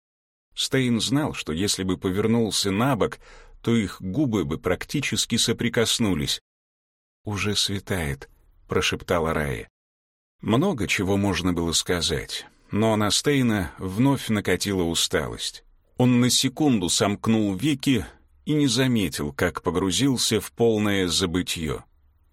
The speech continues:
Сквозь сон он услышал шум,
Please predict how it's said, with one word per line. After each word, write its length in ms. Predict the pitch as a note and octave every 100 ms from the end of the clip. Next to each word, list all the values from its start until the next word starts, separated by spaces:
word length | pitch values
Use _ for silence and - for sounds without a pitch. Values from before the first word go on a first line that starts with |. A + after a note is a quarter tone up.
| -
Сквозь 540 | - - A2+ A2+ G#2
сон 420 | - - E3 C3+ - _ _ _ _
он 140 | A#2+ B2
услышал 540 | A2+ D3 C#3+ - C3+
шум, 460 | - - D#3+ D2+